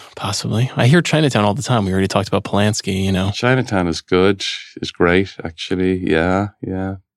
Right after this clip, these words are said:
Speaker 1: But that's interesting, though, that you would think novels because you're iterating on,
Speaker 2: Well,
Speaker 1: you know, something
Speaker 2: well,
Speaker 1: that exists.
Speaker 2: Chinatown feels like a novel to me, doesn't it?
Speaker 1: It
Speaker 2: I mean,
Speaker 1: does.
Speaker 2: It feel, it feels like, it feels like a, you know, a wonderful Raymond Chandler book that he never wrote, really, you know.
Speaker 1: Absolutely.
Speaker 2: Yeah.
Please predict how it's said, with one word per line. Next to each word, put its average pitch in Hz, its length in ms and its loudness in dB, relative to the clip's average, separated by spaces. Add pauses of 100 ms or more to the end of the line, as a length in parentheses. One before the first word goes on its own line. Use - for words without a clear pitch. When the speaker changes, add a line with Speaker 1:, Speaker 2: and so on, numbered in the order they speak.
(140)
Speaker 1:
But 131 100 -2
that's 143 160 0
interesting, 151 340 0
though, 107 100 2
that 98 80 2
you 98 80 2
would 98 100 0
think 95 160 0
novels 98 400 2
because 95 320 -4
you're 95 120 0
iterating 95 520 2 (240)
on, 95 280 0
Speaker 2:
Well, 95 160 -4 (100)
Speaker 1:
you 117 80 -2
know, 95 100 0
something 98 340 0
Speaker 2:
well, 208 120 4
Speaker 1:
that 196 60 4
exists. - 360 2
Speaker 2:
Chinatown 151 240 4
feels 139 220 2
like 139 120 0
a 139 40 0
novel 160 240 0
to - 100 -8
me, 85 100 0
doesn't 139 200 0
it? - 80 2
Speaker 1:
It - 20 -2
Speaker 2:
I 127 80 2
mean, 113 40 2
Speaker 1:
does. 110 280 2
Speaker 2:
It - 40 6
feel, 151 120 4
it 139 80 2
feels 143 240 4
like, 101 160 0
it 92 100 -2
feels 123 220 2
like 101 200 -2
a, 90 120 0 (800)
you - 160 -10
know, 101 120 2
a 95 40 4
wonderful 98 340 2
Raymond 90 340 2
Chandler 95 340 0
book - 180 -10
that 80 120 -6
he 82 40 -4
never 82 200 -2
wrote, 104 340 -2
really, - 80 -2
you 65 60 -2
know. 71 40 -2
Speaker 1:
Absolutely. 113 460 -4 (500)
Speaker 2:
Yeah. 98 160 0